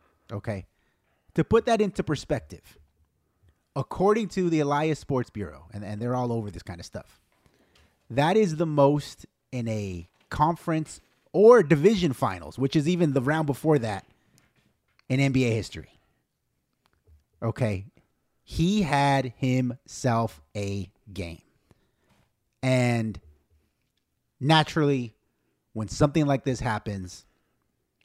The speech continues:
the, the first thing that everybody wants to do, and I'm sure you're, you're gonna see that later this morning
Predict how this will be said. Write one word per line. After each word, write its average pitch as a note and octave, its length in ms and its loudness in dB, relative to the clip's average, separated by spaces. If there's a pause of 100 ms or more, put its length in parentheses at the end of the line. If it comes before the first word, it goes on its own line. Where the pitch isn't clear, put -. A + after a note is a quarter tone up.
(400)
the, G2 220 -8
the F#2+ 140 -10
first - 460 6
thing D#3+ 160 2
that B2 100 0
everybody C3+ 380 4
wants B2 280 0
to A#2 100 -6
do, F#2+ 420 -6
and G2 100 -8
I'm G2 60 -8
sure B2+ 260 0
you're, A#2+ 320 0
you're G#2+ 140 -4
gonna A#2 180 -2
see B2 200 -2
that A2 180 -4
later A#2 240 -2
this A#2 180 -4
morning F#2+ 400 -4